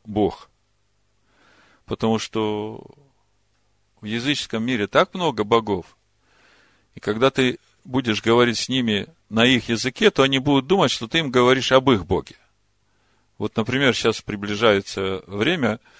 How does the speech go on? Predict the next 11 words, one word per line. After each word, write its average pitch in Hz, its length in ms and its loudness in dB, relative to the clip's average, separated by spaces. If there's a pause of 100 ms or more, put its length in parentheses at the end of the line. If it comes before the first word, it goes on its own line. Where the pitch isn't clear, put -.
(320)
когда 104 440 0
все - 280 -8
язычники 104 520 -6
будут 98 280 -4
праздновать, 117 640 0
э, - 400 -14 (420)
праздник 120 400 0
богу 113 320 -2
Янусу, 92 560 -4 (840)
богу 120 300 2
дверей, 95 500 0